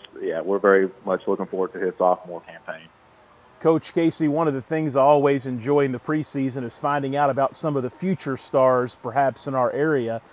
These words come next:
Speaker 2: And I know you've got a handful of underclassmen, including a couple freshmen, that you think could come in and make impacts right away on the varsity level.
Speaker 1: Oh, yeah.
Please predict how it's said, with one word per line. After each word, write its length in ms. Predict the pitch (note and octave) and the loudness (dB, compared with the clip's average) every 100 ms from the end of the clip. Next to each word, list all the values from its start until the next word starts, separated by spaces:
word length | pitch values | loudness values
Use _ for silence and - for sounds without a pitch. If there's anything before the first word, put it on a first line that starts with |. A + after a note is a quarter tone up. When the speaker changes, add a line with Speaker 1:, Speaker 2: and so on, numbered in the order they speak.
| - - - | -20 -20 -6
Speaker 2:
And 100 | C#3+ | -2
I 60 | C#3+ | 2
know 160 | E3+ | 2
you've 220 | F#3+ F3+ D3+ | 2 0 4
got 180 | D3+ | 4
a 40 | C3+ | 4
handful 460 | D#3 F3+ D3+ D3+ | 0 -4 -2 0
of 60 | C3 | 2
underclassmen, 720 | D3 C#3 C3 D#3 E3 - D3 | 0 -2 0 2 2 0 -6
including 400 | C3 - F3 D#3 | -6 0 0 0
a 60 | B2+ | 0
couple 280 | D#3+ D3+ B2 | -2 -2 -6
freshmen, 680 | - F#3 F#3+ - C#3 B2+ C#3 - _ _ | 2 2 2 -4 -8 -6 -10 -16 _ _
that 120 | C3 A#2+ | -6 -4
you 160 | E3+ | -4
think 300 | - E3 D3 | -2 -4 -4
could 160 | D3 A#2+ | -8 -4
come 240 | E3 D3 | -2 0
in 100 | D3 | 0
and 120 | C#3+ | 0
make 200 | C#3 C#3 | -2 -2
impacts 580 | C#3+ D#3 D3 C#3+ C#3+ - | -2 -4 0 0 0 -2
right 200 | C3 D3+ | 2 2
away 260 | C#3 C#3+ D3 | 4 2 2
on 160 | C3 | 2
the 60 | B2 | -2
varsity 500 | A#2 C3+ C#3 B2 A#2+ | 0 0 0 -6 -4
level. 320 | C3 C3 F#2 _ _ _ _ _ _ _ _ | 0 -2 -4 _ _ _ _ _ _ _ _
Speaker 1:
Oh, 280 | A#2+ A#2+ A#2+ | 6 8 8
yeah. 300 | G#2+ F#2+ F2 | 6 0 -4